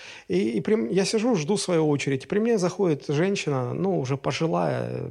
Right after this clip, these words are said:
лет около семидесяти, старенькая такая. Не знает, как взять талон электронной очереди. Ей помогли, она села. И, и, и, и она чувствует себя как-то неловко. Она налево, направо посмотрела.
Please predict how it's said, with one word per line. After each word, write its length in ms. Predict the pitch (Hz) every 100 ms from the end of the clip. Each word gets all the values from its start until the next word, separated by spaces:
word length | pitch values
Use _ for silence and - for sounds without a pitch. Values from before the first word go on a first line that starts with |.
| 127 135
лет 240 | 135 135
около 260 | 135 135 139
семидесяти, 640 | - 147 160 147 123 -
старенькая 500 | - 165 170 151 139
такая. 340 | 135 127 131 - - - - - - - -
Не 160 | 160 180
знает, 320 | 170 214 180
как 300 | 170 160 -
взять 520 | 139 131 127 151 151
талон 560 | 147 143 143 135 127 131
электронной 520 | 123 - 147 143 135
очереди. 680 | 208 180 170 156 143 139 135 -
Ей 160 | 165 170
помогли, 460 | 165 147 143 165 165
она 240 | 143 139
села. 500 | - - 190 165 - - _ _ _ _ _
И, 100 | 160
и, 200 | 196 185
и, 500 | 185 170 233 175 202
и 40 | 180
она 220 | 160 190
чувствует 380 | 277 247 233 -
себя 200 | 180 180
как-то 260 | 196 190
неловко. 500 | 196 208 220 180 -
Она 100 | 139
налево, 360 | 151 196 202 156
направо 320 | 156 185 175
посмотрела. 600 | 165 165 170 180 165